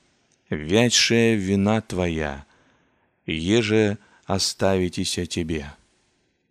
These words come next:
В большей или меньшей степени испытывает эти чувства всякий грешник. Нечего жалеть, что они есть,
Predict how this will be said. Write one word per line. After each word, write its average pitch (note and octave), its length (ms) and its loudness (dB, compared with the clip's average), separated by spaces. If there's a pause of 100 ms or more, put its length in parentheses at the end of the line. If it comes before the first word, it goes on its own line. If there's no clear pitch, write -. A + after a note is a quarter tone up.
(920)
В E2 180 -4
большей D3 480 4
или B2+ 280 0
меньшей C3 420 0
степени A#2+ 680 0
испытывает B2 600 -2
эти G#2+ 180 -2
чувства A#2 520 0 (180)
всякий G#2 480 2
грешник. F#2+ 640 -4 (1080)
Нечего C#3+ 720 6
жалеть, G#2 560 0 (400)
что - 260 0
они F2 300 2
есть, B2+ 500 -2